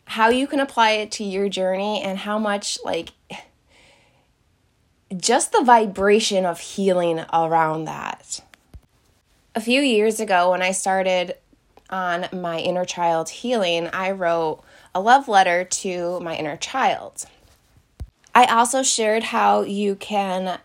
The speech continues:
write this love letter to any wound. So, like, if you had, I think I went live, I think two years ago on Facebook,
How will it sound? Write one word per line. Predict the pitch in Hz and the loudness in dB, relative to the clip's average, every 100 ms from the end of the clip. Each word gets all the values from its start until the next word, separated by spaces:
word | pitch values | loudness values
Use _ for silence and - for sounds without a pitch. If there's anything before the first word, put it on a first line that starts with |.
| - | -14
write | 190 196 202 | -6 -2 -2
this | 208 196 - | -2 -6 -4
love | 190 190 | -2 -2
letter | 190 185 185 180 180 180 | 0 0 2 2 0 -4
to | - 190 180 175 - | -8 -8 -8 -6 -2
any | 208 220 | 0 0
wound. | 208 185 190 190 196 196 | 0 2 2 0 -2 -4
So, | - 196 | -6 -6
like, | 196 175 175 - | -4 -2 -2 -4
if | - 180 - - - - | -4 -4 -4 -20 -16 -8
you | 196 220 | -4 -2
had, | 208 208 196 185 185 180 190 _ _ | -2 -2 0 0 0 -4 -10 _ _
I | - - 190 | -20 -16 -12
think | - 359 | -8 -6
I | |
went | 359 - | -4 -6
live, | 190 180 185 185 | -8 -8 -6 -6
I | 180 | -10
think | 185 - | -14 -12
two | - 220 | -8 -6
years | 190 185 185 | -4 -4 -6
ago | 180 175 170 | -8 -6 -4
on | 165 185 | -4 -8
Facebook, | - 185 180 - 165 170 | -10 -8 -8 -12 -16 -18